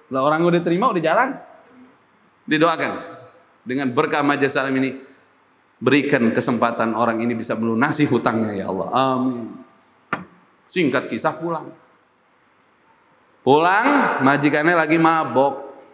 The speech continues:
Lagi minum khamar. Kata dia,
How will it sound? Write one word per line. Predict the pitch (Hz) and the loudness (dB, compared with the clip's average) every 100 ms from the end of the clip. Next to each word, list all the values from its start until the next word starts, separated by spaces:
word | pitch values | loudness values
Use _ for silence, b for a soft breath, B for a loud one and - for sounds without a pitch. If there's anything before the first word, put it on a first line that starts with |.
| _ _ _ _ _ _ _ _ _ _ - | _ _ _ _ _ _ _ _ _ _ -4
Lagi | 117 127 | 0 4
minum | 135 131 | 4 4
khamar. | 131 135 135 127 - - _ | 2 0 0 -2 -4 -16 _
Kata | - 92 101 98 90 | -14 -8 -4 -4 -4
dia, | 101 107 110 - | -2 -4 -6 -16